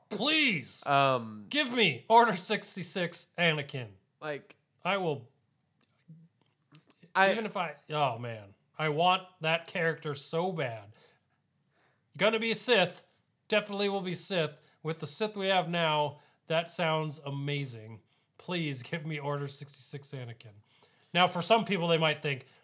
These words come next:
Speaker 1: "Oh, more Sith meta. Oh, no." That's fine with me. I'm ready for it. <laughs> Give me Order sixty-six Anakin. Although I'm, uh, totally fine with anything,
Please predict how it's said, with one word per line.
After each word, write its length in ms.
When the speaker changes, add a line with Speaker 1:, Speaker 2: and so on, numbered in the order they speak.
Speaker 1:
"Oh, 320
more 260
Sith 540
meta. 480
Oh, 280
no." 300
That's 280
fine 280
with 160
me. 100
I'm 180
ready 240
for 300
it. 80
<laughs> 200
Give 200
me 220
Order 240
sixty-six 500
Anakin. 420
Although 240
I'm, 220
uh, 80
totally 400
fine 340
with 140
anything, 580